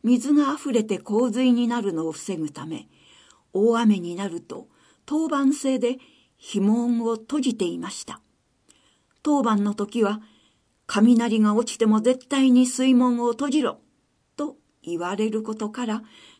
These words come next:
雷樋門と呼ばれていると聞いたことがあります。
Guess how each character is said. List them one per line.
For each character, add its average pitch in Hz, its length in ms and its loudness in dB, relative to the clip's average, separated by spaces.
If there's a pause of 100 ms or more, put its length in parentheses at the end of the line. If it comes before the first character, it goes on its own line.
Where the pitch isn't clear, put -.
(140)
雷 190 640 -4
樋 - 180 -10
門 160 300 -4 (360)
と 294 200 -6 (560)
呼 156 180 -6
ば 190 140 -6
れ 247 160 -6
て 240 180 -6
い 220 140 -2
る 262 180 -8
と 320 200 -10
聞 190 200 -10
い 180 80 -10
た - 120 -4
こ 175 120 -10
と 170 120 -8
が 165 100 -6
あ 156 60 -8
り 165 140 -10
ま 190 140 -10
す。 - 220 -20